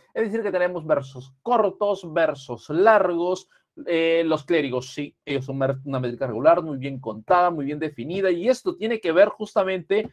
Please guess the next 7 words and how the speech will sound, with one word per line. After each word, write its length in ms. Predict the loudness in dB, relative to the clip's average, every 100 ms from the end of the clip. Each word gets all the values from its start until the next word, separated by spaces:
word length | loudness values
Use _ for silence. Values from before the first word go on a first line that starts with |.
| _ _ _
por 260 | 6 6 8
la 220 | 6 6
forma 380 | 4 6 8 6
de 100 | 6
cómo 240 | 2 2
se 100 | 0
transmiten. 640 | -2 -2 -2 -6 -6 -10